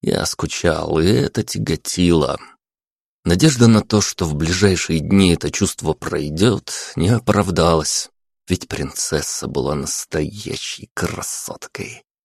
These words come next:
К тому же начисто лишенной комплексов. Ее образ в память действовал возбуждающе.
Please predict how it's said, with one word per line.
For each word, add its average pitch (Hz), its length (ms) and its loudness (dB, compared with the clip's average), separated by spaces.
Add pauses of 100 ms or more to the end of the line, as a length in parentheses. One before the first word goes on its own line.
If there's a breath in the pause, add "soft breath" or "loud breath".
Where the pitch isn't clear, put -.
(120)
К - 80 -12
тому 73 400 0
же 92 180 2
начисто - 880 2
лишенной 135 720 4
комплексов. - 1200 -2 (500)
Ее 76 300 0
образ 80 380 2
в - 160 -18
память 113 460 0
действовал 117 920 0
возбуждающе. 92 1600 0